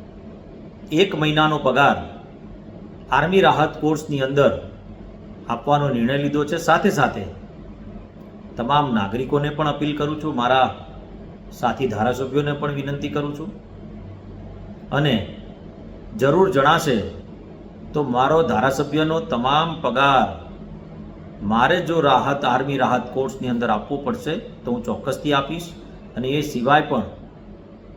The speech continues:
કોઈ પણ પ્રકારની મદદ કરવાની થતી હશે તો એક જવાબદાર નાગરિક તરીકે, દેશના એક જવાબદાર વ્યક્તિ તરીકે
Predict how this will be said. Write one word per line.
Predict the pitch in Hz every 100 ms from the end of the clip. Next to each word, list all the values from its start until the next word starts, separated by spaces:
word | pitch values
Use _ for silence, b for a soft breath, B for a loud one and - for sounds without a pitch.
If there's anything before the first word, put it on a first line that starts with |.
| - -
કોઈ | 147 151
પણ | 214 226
પ્રકારની | 175 165 160 170
મદદ | 147 131 143 143
કરવાની | 135 131 135 135 - -
થતી | 113 123 147
હશે | 127 139
તો | 143
એક | 127 101
જવાબદાર | 117 165 165 170 147
નાગરિક | 131 123 127 -
તરીકે, | 117 110 110 92 - - - - -
દેશના | 113 151 156 156 151 131 107 - - - - -
એક | 139 135
જવાબદાર | 107 123 139 143 156
વ્યક્તિ | 110 127 - 196
તરીકે | 190 139 113 - 101